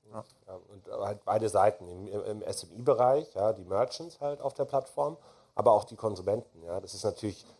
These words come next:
und die Konsumentenanzahl, die Amazon hat, ist natürlich noch viel größer. Also da ist das Risiko, gerade im Consumer-Bereich, äh, dass ein Amazon eben ein Konto einfach mal macht, auch in einer Partnerschaft im ersten Schritt. Ja, die sind ja da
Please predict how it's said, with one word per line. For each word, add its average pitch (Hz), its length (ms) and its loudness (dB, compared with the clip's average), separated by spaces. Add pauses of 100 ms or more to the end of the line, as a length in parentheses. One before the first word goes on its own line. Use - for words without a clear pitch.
(160)
und 101 160 -8
die 104 60 -10
Konsumentenanzahl, 104 1000 0
die 101 80 0
Amazon 107 480 2
hat, 101 120 -4
ist - 120 -16
natürlich 95 340 -12
noch 98 160 -2
viel 90 160 -16
größer. 101 480 0
Also 90 220 -6
da 98 160 6
ist - 160 2
das 104 140 -6
Risiko, 113 680 4 (320)
gerade 107 220 4
im 101 60 -2
Consumer-Bereich, 104 1000 4 (380)
äh, 104 180 4
dass 101 180 0
ein 101 60 -4
Amazon 101 400 -2
eben 92 140 -10
ein - 40 -14
Konto - 280 10
einfach 101 340 4
mal 95 160 0
macht, 92 260 -2
auch 92 120 -2
in 107 100 0
einer 98 80 0
Partnerschaft 147 580 2
im 92 100 -12
ersten 85 300 -6
Schritt. - 200 -18
Ja, 85 160 -2
die 104 80 -10
sind 113 180 -2
ja 120 160 6
da 104 240 6